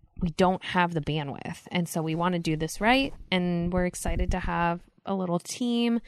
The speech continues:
So we'll have Roy and Brittany. Andrew is gonna meet with them, um, tomorrow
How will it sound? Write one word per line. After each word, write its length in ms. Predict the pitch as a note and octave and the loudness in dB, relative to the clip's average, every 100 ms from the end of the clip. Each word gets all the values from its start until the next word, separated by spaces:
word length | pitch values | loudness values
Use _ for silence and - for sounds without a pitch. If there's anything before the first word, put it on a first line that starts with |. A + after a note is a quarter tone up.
| - _ | -14 _
So 140 | F3+ | -4
we'll 80 | D#3+ | -2
have 240 | D#3+ D#3 | -2 -4
Roy 480 | F3 A3+ A#3 A#3 A3+ | 0 2 4 4 2
and 160 | F#3 E3+ | 0 -4
Brittany. 500 | A3 G#3+ G#3 G#3 G#3+ - - - | -4 -2 -2 -2 -4 -8 -20 -8
Andrew 440 | - F3+ F#3 F#3 F#3 | -2 0 2 2 2
is 140 | F3 | 0
gonna 160 | - D#3 | -4 -2
meet 240 | F3 G#3 | 0 2
with 200 | G#3 G3 - | 0 -2 -2
them, 440 | G3 G3 F#3+ F#3+ - | 0 2 2 2 2
um, 340 | E3+ D#3+ E3 | 2 0 -4
tomorrow 680 | - B3+ D4+ C#4+ C#4+ C#4+ | -6 -2 0 2 4 2